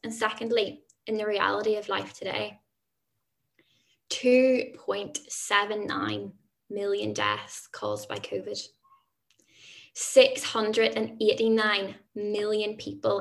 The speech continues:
in poverty surviving on less than one euro sixty-two cents a day.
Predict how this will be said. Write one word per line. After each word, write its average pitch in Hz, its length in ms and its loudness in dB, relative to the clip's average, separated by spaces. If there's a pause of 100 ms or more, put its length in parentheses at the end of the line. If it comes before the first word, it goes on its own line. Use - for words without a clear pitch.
in 101 140 -8
poverty 107 760 -4
surviving 208 840 0
on 202 160 -6
less 202 400 -2
than 202 160 -6
one 196 220 -6
euro 190 280 -2
sixty-two - 680 -10
cents - 420 -10
a - 60 -8
day. 196 320 -14